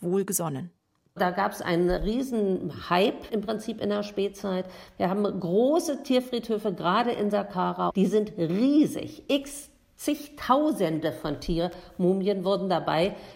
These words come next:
Speaker 2: gesetzt, weil man eben dadurch hoffte, dass man durch den Gott dann in irgendeiner Art und Weise geschützt oder etwas Besonderes von ihm zu erwarten hat.
Speaker 1: Regine Schulz hat selber schon in Sichtweite von Saqqara gegraben.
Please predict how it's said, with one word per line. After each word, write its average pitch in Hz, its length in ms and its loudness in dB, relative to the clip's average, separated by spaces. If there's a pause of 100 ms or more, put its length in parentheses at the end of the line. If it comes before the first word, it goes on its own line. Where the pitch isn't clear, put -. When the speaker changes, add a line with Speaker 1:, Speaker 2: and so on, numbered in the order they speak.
(100)
Speaker 2:
gesetzt, 233 400 0
weil 160 500 2
man 220 260 0
eben 254 320 0
dadurch 156 440 -2 (120)
hoffte, 208 560 0 (380)
dass 185 300 0
man 180 320 2
durch 151 320 -2
den 202 360 2
Gott - 440 0
dann 156 340 0
in 214 240 0
irgendeiner 190 540 -2
Art 190 160 -4
und 208 160 -2
Weise 175 360 2 (220)
geschützt - 640 0
oder 156 420 -2 (360)
etwas 185 340 -6
Besonderes 185 560 0
von 185 240 0
ihm 190 240 0
zu 202 140 -4
erwarten 151 480 -2
hat. - 240 -12 (260)
Speaker 1:
Regine 285 300 4
Schulz 302 320 0
hat 262 160 -2
selber 208 320 4
schon 175 280 -2
in 185 140 -2
Sichtweite 185 480 -2
von 180 180 -4
Saqqara 170 480 -2
gegraben. 156 600 -6